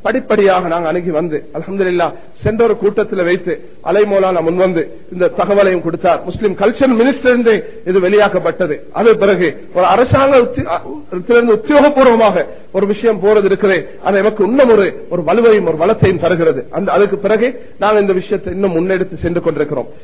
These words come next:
இப்ப ஒரு கட்டம் வந்திருக்கிறோம். இன்னைக்கு முன்னூத்தி ஐம்பது உலமாக்கள் வந்திருக்கிறீங்க. நீங்க எல்லாரும் என்ன செய்யணும்னு சொன்னா, இந்த, இந்த தூதை நீங்க எடுத்துக்கொண்டு போகணும். இது நாம, இது, இது ஒரு, ஒரு, ஒரு தீனுக்காக வேண்டி செய்யக்கூடிய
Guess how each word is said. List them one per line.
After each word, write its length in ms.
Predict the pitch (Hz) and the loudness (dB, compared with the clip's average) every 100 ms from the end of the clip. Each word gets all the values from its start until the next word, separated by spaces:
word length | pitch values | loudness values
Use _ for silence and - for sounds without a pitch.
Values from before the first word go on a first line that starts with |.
| - | -6
இப்ப 200 | 208 269 | 0 2
ஒரு 100 | 262 | 2
கட்டம் 320 | 247 - 240 | 0 0 2
வந்திருக்கிறோம். 480 | 233 220 208 165 - - - | 4 4 2 -2 -4 -12 -8
இன்னைக்கு 200 | 202 214 247 | -4 0 2
முன்னூத்தி 320 | 302 - 240 | 2 2 2
ஐம்பது 340 | 226 262 240 | 4 4 6
உலமாக்கள் 480 | 247 247 247 214 190 | 4 2 0 0 2
வந்திருக்கிறீங்க. 580 | 226 202 185 170 156 - - - | 2 2 2 0 -4 -8 -12 -2
நீங்க 180 | 214 | 0
எல்லாரும் 320 | 226 320 294 202 | 2 4 4 2
என்ன 180 | 233 | 0
செய்யணும்னு 420 | 233 208 208 196 190 | 0 2 2 0 -2
சொன்னா, 340 | 190 196 160 - - | -4 -2 -2 -6 -12
இந்த, 300 | - 254 262 | -4 2 2
இந்த 240 | 202 240 233 | 2 0 0
தூதை 440 | - - 339 302 | -2 -2 2 4
நீங்க 180 | 226 208 | 4 2
எடுத்துக்கொண்டு 380 | 202 202 190 160 | 0 -2 -4 -2
போகணும். 360 | 180 175 151 - - - | -2 0 -2 -6 -18 -10
இது 100 | 175 | -2
நாம, 420 | 196 240 226 202 208 | 2 4 4 2 2
இது, 160 | 196 165 | 0 2
இது 460 | 208 214 175 - - | 4 4 2 -4 -4
ஒரு, 440 | 202 220 185 - - | 2 4 2 -2 -2
ஒரு, 280 | 202 202 160 | 0 2 2
ஒரு 140 | 196 | 0
தீனுக்காக 600 | 170 233 302 - 208 196 | 0 0 0 2 2 2
வேண்டி 220 | 208 240 | 2 0
செய்யக்கூடிய 500 | 202 202 214 208 185 | 0 0 0 0 -4